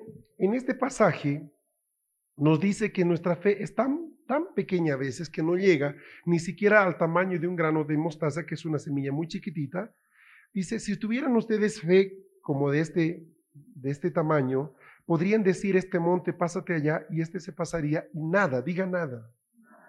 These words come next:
Otra vez diga nada. Dice: "Nada sería imposible".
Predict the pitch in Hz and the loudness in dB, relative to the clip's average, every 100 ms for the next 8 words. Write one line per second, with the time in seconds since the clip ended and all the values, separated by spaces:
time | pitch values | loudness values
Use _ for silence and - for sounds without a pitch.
0 | - - _ _ - 185 185 165 165 151 | -20 -20 _ _ -6 -2 -2 -2 -2 0
1 | 151 175 131 117 117 _ _ - - - | 2 2 0 -10 -14 _ _ -20 -18 -18
2 | - - 180 175 175 196 226 302 - 185 | -16 -4 -2 0 4 6 6 0 -2 0
3 | 190 196 - 160 160 170 151 113 107 | 0 -2 -6 -8 -6 -8 -6 -8 -10